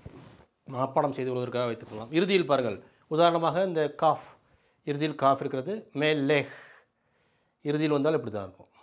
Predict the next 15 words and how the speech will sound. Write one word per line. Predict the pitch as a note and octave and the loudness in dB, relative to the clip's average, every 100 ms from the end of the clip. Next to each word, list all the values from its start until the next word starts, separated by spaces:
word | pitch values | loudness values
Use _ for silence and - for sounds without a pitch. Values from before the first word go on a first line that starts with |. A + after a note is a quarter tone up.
| _ _ _ _ _ _ _ _ _ _ _ _ _ _ _ _ _ _ _ | _ _ _ _ _ _ _ _ _ _ _ _ _ _ _ _ _ _ _
அஹ், | D3+ C#3 | 0 2
இது | C#3+ C#3 | 2 0
தொடக்கத்தில் | C#3+ F3 E3+ D#3+ | -2 -2 0 0
வந்தால் | D#3+ G#3+ | 2 0
இப்படி | E3 B2+ | -2 -6
இருக்கும். | G#2+ A2+ - | -10 -12 -16
இந்த | A#2 G#2+ | -12 -12
பாருங்க, | G2+ G2+ _ _ _ _ - | -12 -16 _ _ _ _ -14
கேன் | A2 G2+ F#2+ A2 | -12 -12 -14 -18
அந்த | G#2+ F#2+ | -18 -18
மாதிரி. | F#2 F#2 - _ _ _ _ _ _ _ _ _ | -18 -20 -20 _ _ _ _ _ _ _ _ _
மேலேக்னா | C#3 D3 D#3+ E3 A3 | -2 0 0 0 0
அரசர் | D#3 C3+ - C#3 A2 F#2 - - | 2 0 0 -2 -2 -8 -16 -10
என்று | B2 B2 | -8 -6
பொருள். | A2+ G2 | -8 -12